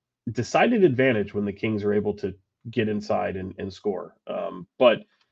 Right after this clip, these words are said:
when I was looking at this, this before they, you know, hit the holiday and went into Portland, I felt they closed in a, in a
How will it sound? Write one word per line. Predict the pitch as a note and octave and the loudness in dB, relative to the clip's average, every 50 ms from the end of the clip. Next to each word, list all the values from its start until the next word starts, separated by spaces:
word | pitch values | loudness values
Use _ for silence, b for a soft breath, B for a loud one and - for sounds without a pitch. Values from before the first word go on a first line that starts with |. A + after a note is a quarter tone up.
| _ _ _ _ _ | _ _ _ _ _
when | - C3+ C#3+ C3+ | 4 6 6 8
I | B2+ C3+ | 8 8
was | C#3 C3+ B2 A#2+ | 8 8 8 8
looking | C3 C3 C3 C#3 B2 A#2+ | 4 4 4 4 4 4
at | A2+ G#2+ G#2+ - _ - | 4 2 0 -4 _ -8
this, | - B2 A#2 A#2 G#2+ - - | -4 0 0 0 0 -2 -6
this | - A#2 A2+ A2 - - - - _ _ - C3 A2 - - - _ - - A#2 - _ _ _ _ _ - | -4 -4 -4 -4 -4 -8 -14 -20 _ _ -8 -6 -6 -6 -10 -16 _ -10 -10 -10 -10 _ _ _ _ _ -6
before | B2+ A#2 - D3 C#3 C3+ | -6 0 4 6 6 8
they, | C3 B2+ | 8 6
you | A#2+ G2 - G#2 B2 B2+ | 6 2 -2 -2 0 0
know, | A#2+ A#2 | 0 0
hit | A#2+ C3 - - | -2 -4 -4 -4
the | A2+ | -2
holiday | A2 B2+ C3 C3 B2 A2+ A2 A2+ | 0 2 2 2 2 0 0 0
and | A2 G#2+ A2+ | -2 -2 -4
went | A#2 A#2 | -4 -4
into | A2+ G#2+ G#2 - | -6 -8 -10 -14
Portland, | - - E3+ G3+ - A#2 A#2 A2+ A2 A#2 A#2+ _ _ _ _ _ _ - | -6 -2 0 0 0 0 -2 -4 -6 -8 -10 _ _ _ _ _ _ -8
I | C3+ C3 | -6 -6
felt | - - E3+ D#3+ - - | -2 -2 -2 -2 0 -2
they | D3 | -4
closed | C#3 - - D3 D3 E3+ E3 C#3+ A#2+ - - _ _ _ - | -4 -2 2 2 4 4 4 2 -2 -6 -14 _ _ _ 2
in | C3 B2+ | 2 4
a, | A#2 A2 G2 - | 2 0 0 0
in | B2 A#2+ A#2+ | 0 0 2
a | A2+ A2 A2 A2 G#2+ | 2 0 0 0 -2